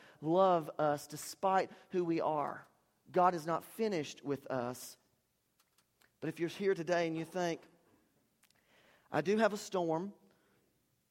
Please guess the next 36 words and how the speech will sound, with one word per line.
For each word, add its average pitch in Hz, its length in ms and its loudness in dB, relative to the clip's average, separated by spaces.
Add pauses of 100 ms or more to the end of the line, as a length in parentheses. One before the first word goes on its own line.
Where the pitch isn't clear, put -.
(160)
I 156 120 4
believe 175 260 6
that 180 140 -2
God 185 240 2
cares, 156 360 0
but - 200 -4
I 147 80 -2
think 190 240 -6
what 196 100 4
I'm 185 140 0
going 180 220 -2
to 202 60 -16
do 170 280 0
is 156 180 -6 (300)
I'm 180 180 2
going 185 160 -2
to 170 80 -6
try 180 280 2
to, 160 180 0 (220)
to 202 100 0
work 185 280 2
in 208 60 -2
my 202 140 0
storm 175 400 -2
by 156 120 2
myself, 175 640 0
and 160 400 0 (200)
when 160 160 0
I 160 100 0
kinda 190 240 -4
get 175 160 0
a, 160 80 0 (100)
a 156 120 -4
grapple 185 420 -2
on 147 220 -2
it, 151 120 -4